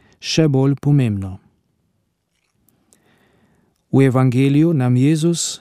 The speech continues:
tako dejansko in z oblastjo razodeva, da je z njim sedaj tu nekaj, kar je večje kot tempelj. Spet ena tistih Jezusovih izjemno samozavestnih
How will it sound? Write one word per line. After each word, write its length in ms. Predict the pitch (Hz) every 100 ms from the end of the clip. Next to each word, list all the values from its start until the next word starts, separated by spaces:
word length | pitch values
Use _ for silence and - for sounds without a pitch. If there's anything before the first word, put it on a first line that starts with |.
| _
tako 360 | 147 - 156 156
dejansko 840 | 127 123 147 175 - - 165 165 -
in 160 | 151
z 100 | 131
oblastjo 680 | 147 127 123 - 165 165 123
razodeva, 800 | 113 123 113 120 123 120 120 151 180 _ _ _ _ -
da 100 | 131
je 140 | 131
z 140 | 117
njim 300 | 151 202 202
sedaj 520 | 180 - 151 139 139 135
tu 300 | - 180 180
nekaj, 600 | 127 131 185 - 160 165 165 _ _ _
kar 180 | - 127
je 180 | 120 113
večje 600 | 107 170 - - 151 151
kot 240 | - 160
tempelj. 540 | - 139 127 110 98 95 _ _ _ _ _ _ _ _ _ _ _ -
Spet 380 | - - 156
ena 220 | 151 139 131
tistih 540 | 156 156 151 147 -
Jezusovih 840 | 127 160 165 160 151 147 147 - _ _ _
izjemno 720 | 135 127 117 151 190 185 170
samozavestnih 1120 | 160 - 170 175 147 143 135 139 - 131 120